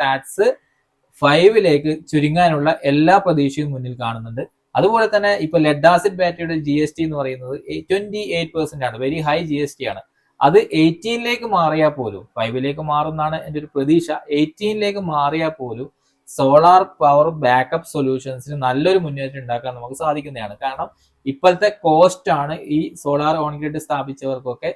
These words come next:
ബാക്കപ്പ് സൊല്യൂഷൻസിലേക്ക് മാറാനുള്ള ബുദ്ധിമുട്ട് പറയുന്നത് കോസ്റ്റ് ആണ്. ഈ ലിഥിയം ബാറ്ററിയുടെ ജി എസ് ടി ഒരു ഫൈവിലേക്ക്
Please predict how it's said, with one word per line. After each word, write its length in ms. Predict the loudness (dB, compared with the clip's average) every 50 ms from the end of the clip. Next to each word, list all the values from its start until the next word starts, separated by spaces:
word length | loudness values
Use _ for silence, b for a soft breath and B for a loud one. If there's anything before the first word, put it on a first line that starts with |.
| -10 _ _ _ _ _
ബാക്കപ്പ് 440 | 0 2 4 4 4 4 4 2 2
സൊല്യൂഷൻസിലേക്ക് 720 | 0 -2 -2 -2 -2 -4 -6 -10 -10 -8 -6 -4 -4 -4 -4
മാറാനുള്ള 680 | -6 -4 -4 -2 -2 -2 -2 -2 -4 -4 -6 -6 -8 -8 -10 -14
ബുദ്ധിമുട്ട് 440 | -14 -4 -2 0 0 0 -2 -2
പറയുന്നത് 360 | -2 -2 -4 -4 -8 -12 -8 -4
കോസ്റ്റ് 360 | -2 0 0 0 -2 -4 -6
ആണ്. 140 | -8 -8 -10 -18 _ _ _ _ _ _ _ 0
ഈ 100 | 0 2
ലിഥിയം 460 | 2 2 0 0 4 4 6 6 6
ബാറ്ററിയുടെ 420 | 4 2 2 2 0 -2 -4 -2
ജി 100 | -2 0
എസ് 260 | 0 0 0 -2 -2 -4
ടി 60 | -4 -4
ഒരു 100 | -4 -2 -2
ഫൈവിലേക്ക് 600 | -4 -4 -2 -2 -2 -2 0 -2 -2 -4 -6